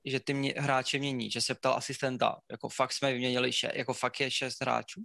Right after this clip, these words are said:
fakt jsme zrotovali šest hráčů do základní sestavy a říkal, že prostě se připravuje na každýho soupeře zvlášť a vůbec nekouká na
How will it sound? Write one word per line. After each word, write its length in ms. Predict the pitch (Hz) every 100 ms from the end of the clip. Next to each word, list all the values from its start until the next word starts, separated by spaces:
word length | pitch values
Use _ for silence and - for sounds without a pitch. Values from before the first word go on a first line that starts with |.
| -
fakt 120 | 123
jsme 160 | 131
zrotovali 480 | 123 120 - 123 123
šest 240 | 120 123 -
hráčů 280 | 127 120
do 60 | 135
základní 380 | 131 127 127 123
sestavy 440 | 120 - 131 147 - - - - -
a 40 | 127
říkal, 280 | 127 139
že 100 | 127
prostě 360 | 139 131 - 139
se 120 | -
připravuje 500 | 123 131 - 139 143
na 80 | 139
každýho 380 | 131 135 139 143
soupeře 540 | - 127 - 135 139
zvlášť 500 | 120 117 113 160 - - _ - - - _
a 240 | 131 123 120
vůbec 380 | 139 139 135
nekouká 600 | 147 131 151 143 - 135
na 140 | 135